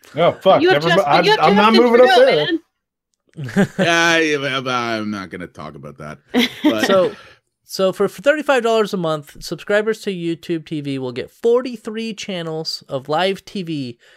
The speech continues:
Speaker 4: according to the current lineup. So that's not too bad. Now, there are some big ones there. Uh,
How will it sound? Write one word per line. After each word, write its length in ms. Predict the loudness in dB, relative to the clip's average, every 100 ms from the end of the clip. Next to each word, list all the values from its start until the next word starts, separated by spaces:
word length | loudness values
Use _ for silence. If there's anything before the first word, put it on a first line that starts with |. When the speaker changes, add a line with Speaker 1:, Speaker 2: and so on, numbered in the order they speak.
| _
Speaker 4:
according 520 | -12 -8 -4 -4 -4 -8
to 120 | -12
the 80 | -10
current 300 | -8 -10 -8
lineup. 380 | -8 -8 -14 -20 -20 _ _ _
So 180 | -6 0
that's 260 | 0 0 -2
not 220 | -2 -2
too 140 | -6
bad. 260 | -2 -2 -2
Now, 200 | -2 -2
there 200 | -2 -2
are 300 | 0 0 0
some 540 | -4 -4 -4 -6 -12 _
big 200 | -2 -2 -2
ones 400 | -4 -6 -12 -12
there. 340 | -8 -8 -12 _ _ _ _ _ -8
Uh, 360 | -2 0 -2